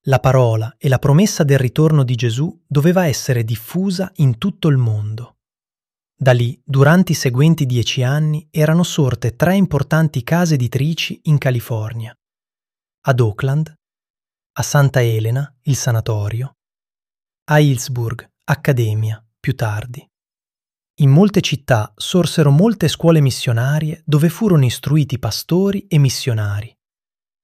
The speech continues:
Grazie a questo straordinario sviluppo sorsero anche molte chiese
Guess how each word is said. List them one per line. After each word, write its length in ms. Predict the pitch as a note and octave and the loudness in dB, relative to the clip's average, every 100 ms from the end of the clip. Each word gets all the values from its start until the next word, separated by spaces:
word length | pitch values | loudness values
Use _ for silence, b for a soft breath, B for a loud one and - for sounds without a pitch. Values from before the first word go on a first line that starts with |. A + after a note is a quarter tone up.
| _ _ | _ _
Grazie 420 | C#3 E3 - D#3+ | 2 2 2 0
a 40 | |
questo 340 | - E3 - C#3+ | 2 0 0 -4
straordinario 800 | - C#3 B2+ B2 B2+ D#3 D#3+ A#2 | 0 0 0 2 2 4 2 0
sviluppo 680 | A#2+ A2+ G#2 - C3+ C3 - | -2 -4 -6 -10 -14 -14 -16
sorsero 500 | - E3+ D3+ E3 C#3+ | -4 -2 0 2 2
anche 380 | E3+ G#3+ - E3 | 2 0 2 2
molte 300 | D3 - C3+ | 2 0 -4
chiese 560 | B2 G#2 G#2+ A#2+ - | -4 -6 -6 -10 -16